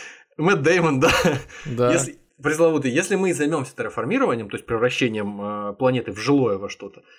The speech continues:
Speaker 1: конечно, мы там уже вспоминали Титан и Европу, но мы должны обкатать это все на ближайшей какой-то планете, эту технологию, и потом уже, наверное, да, мы теоретически когда-то сможем добраться и до спутников газовых гигантов, и на них, м,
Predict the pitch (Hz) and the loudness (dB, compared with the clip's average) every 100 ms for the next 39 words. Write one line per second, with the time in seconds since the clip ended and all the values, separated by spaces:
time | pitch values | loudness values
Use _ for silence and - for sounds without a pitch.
0 | - 143 143 127 117 107 107 107 - 113 | -8 -6 -4 -4 -4 -4 -6 -6 -6 -6
1 | 104 90 - - 117 104 110 190 247 135 | -8 -10 -8 -4 -4 -4 -2 0 0 -2
2 | 139 185 113 139 202 131 156 127 - 127 | -2 -2 -2 -4 -2 -2 -2 -2 -2 -4
3 | 156 143 131 110 - 120 104 120 120 98 | -4 -6 -8 -8 -6 -6 -2 -2 0 -2
4 | - 98 104 101 104 120 214 277 131 107 | -6 -14 -12 -12 -8 -6 -4 -4 -6 -6
5 | 117 123 123 117 107 107 120 175 247 196 | -8 -6 -4 -4 -4 -6 -4 0 2 2
6 | 131 110 117 156 143 120 107 101 120 117 | 0 0 2 2 0 0 -4 -6 -8 -8
7 | - _ - 123 113 135 139 - - 110 | -10 _ -6 -6 -4 -8 -10 -10 -8 -4
8 | - - 123 110 113 117 - _ - 110 | -4 -4 -8 -6 -4 -6 -8 _ -14 -6
9 | 113 113 123 123 107 101 104 95 101 98 | -4 0 0 0 -4 -6 -8 -8 -6 -6
10 | 92 117 110 98 98 104 101 98 101 101 | -6 -6 -6 -6 -8 -6 -6 -6 -8 -10
11 | 95 - - 95 101 104 - 101 98 | -10 -14 -16 -12 -12 -12 -16 -14 -14